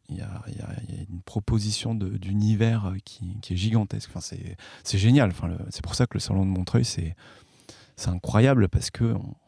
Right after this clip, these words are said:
on voit tellement de choses. Enfin, on ressort du Salon de Montreuil avec des, des tonnes d'images dans la tête. Enfin, c'est, pour le coup, c'est hyper inspirant. Euh, mais après, ouais, en faire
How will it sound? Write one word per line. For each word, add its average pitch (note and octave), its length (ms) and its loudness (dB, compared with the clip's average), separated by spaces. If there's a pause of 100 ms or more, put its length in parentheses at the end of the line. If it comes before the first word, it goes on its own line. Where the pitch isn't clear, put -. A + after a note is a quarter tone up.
on G2 140 -8
voit G2+ 180 -6 (120)
tellement C3+ 280 6
de G#2+ 40 2
choses. B2+ 340 6
Enfin, F2 200 -6
on F2 120 -8
ressort G2+ 320 -6
du G#2 80 -10
Salon F#2 260 -2
de F2+ 80 -2
Montreuil F2 360 2
avec F#2 240 0
des, F#2 240 -6 (180)
des F#2 160 -12 (220)
tonnes C3+ 220 6
d'images G#2 340 6
dans G2 80 4
la G2+ 140 4
tête. - 280 -6
Enfin, E2+ 120 -6
c'est, F#2 240 -12 (520)
pour G#2+ 120 8
le G2+ 80 6
coup, - 120 -4
c'est - 140 2
hyper G2+ 200 4
inspirant. F#2+ 440 -2 (840)
Euh, E2+ 600 4 (380)
mais F#2+ 180 4
après, F2 420 4
ouais, A#2 280 6
en F#2+ 160 0
faire A2+ 480 4